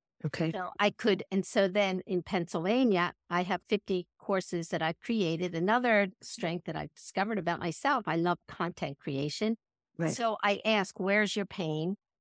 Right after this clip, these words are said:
Speaker 2: Teachers and families. And then
Speaker 1: Mm-hmm.
Speaker 2: I put together a course, get it approved. So
Speaker 1: Yeah.
Speaker 2: teachers get credit. And so I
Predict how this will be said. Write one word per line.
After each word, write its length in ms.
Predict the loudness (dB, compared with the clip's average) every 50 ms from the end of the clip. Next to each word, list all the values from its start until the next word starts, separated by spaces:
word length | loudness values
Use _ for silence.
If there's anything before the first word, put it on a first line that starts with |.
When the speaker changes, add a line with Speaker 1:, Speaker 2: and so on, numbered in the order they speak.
| _ -20 -20 _
Speaker 2:
Teachers 420 | -18 -16 -8 -4 -2 -2 0 0
and 140 | 0 -2 0
families. 640 | 0 -2 -2 0 -2 -2 -2 0 0 -2 -2 -4 -8 -4
And 140 | -2 0 2 2
then 100 | 2 2
Speaker 1:
Mm-hmm. 60 | 2 2
Speaker 2:
I 20 |
put 220 | 0 -4 _ _ _
together 320 | -10 -4 -2 0 2 2
a 60 | 0
course, 440 | -2 -4 -4 -2 0 0 0 -2 -4 -4
get 180 | -2 -2 -2
it 120 | -2 -4 -6 -10
approved. 680 | -14 -6 0 2 4 4 4 4 2 2 -2 -6 -14 _ _ _ _ _ _ -2
So 240 | 4 4 6 6 6
Speaker 1:
Yeah. 180 | 2 0 -2 -4 -10 _ _ _ _ _
Speaker 2:
teachers 360 | -4 -2 -2 0 -2 -4 -4 -2
get 180 | -6 -6 -6 _ _ -2
credit. 320 | 2 2 2 2 0 -4 _ _ _ _ _ _ _ _ _ _ 0
And 400 | 2 2 4 4 2 2 0 -2 -4
so 320 | -2 4 4 4 4 4 4
I 160 | 2 0 0